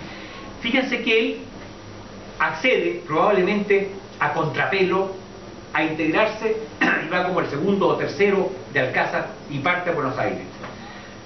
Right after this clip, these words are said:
¿Pero parte por qué? Porque parte comandado, dice él, por una junta que igual ha jurado lealtad a Fernando séptimo.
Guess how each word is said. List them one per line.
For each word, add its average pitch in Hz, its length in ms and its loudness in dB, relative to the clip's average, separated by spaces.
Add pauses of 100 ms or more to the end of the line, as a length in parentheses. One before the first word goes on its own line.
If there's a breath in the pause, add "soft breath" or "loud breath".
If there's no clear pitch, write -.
¿Pero 226 160 4
parte 254 280 2
por 220 200 2
qué? - 340 2
Porque 160 260 -4
parte - 380 0
comandado, 170 580 4
dice 160 280 4
él, 165 100 4
por 143 160 4
una 160 280 2
junta 185 500 2
que 123 80 -4
igual 147 280 2
ha - 140 -2
jurado 139 280 6
lealtad 131 440 4
a - 40 -2
Fernando 139 380 -2
séptimo. - 380 2